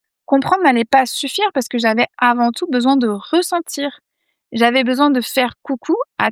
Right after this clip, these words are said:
toutes les parts de moi, à toutes les émotions qui me traversaient et qui m'avaient menée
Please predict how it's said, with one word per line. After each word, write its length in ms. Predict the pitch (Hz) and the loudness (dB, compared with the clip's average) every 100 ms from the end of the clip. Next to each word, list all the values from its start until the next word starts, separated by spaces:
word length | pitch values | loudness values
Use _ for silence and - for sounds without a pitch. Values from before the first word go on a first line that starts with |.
| - | -4
toutes 240 | 269 - | -12 -4
les 80 | 254 | -4
parts 280 | - 262 247 | 0 2 2
de 120 | 240 | 2
moi, 320 | 220 233 311 | 4 4 2
à 60 | 254 | 0
toutes 240 | - 247 | -4 -4
les 160 | 269 254 | -2 2
émotions 380 | 240 240 - 262 | 2 0 -2 -6
qui 160 | - | -4
me 120 | 208 | -4
traversaient 720 | - - 233 226 - - 262 - 226 _ - | -4 -2 0 0 -4 -4 -4 -4 -18 _ -6
et 100 | 240 | -4
qui 180 | - | -2
m'avaient 440 | 247 247 240 247 233 - | 0 2 2 0 0 -4
menée 640 | 214 233 247 240 247 262 | -2 2 4 4 4 2